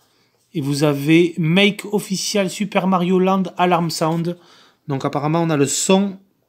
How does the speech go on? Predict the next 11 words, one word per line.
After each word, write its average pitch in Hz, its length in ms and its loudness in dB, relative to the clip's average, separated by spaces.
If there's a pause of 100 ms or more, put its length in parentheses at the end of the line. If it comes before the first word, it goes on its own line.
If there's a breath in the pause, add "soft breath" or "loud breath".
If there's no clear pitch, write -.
de, 151 840 0 (760 loud breath)
de 143 180 0
Super 196 380 2
Mario 180 260 4
World 185 500 0 (960)
en 160 140 -4
alarme. 160 460 -2 (3000)
Donc 160 180 -12
écoutez, 147 440 -12
on 156 100 -10
va 151 220 -6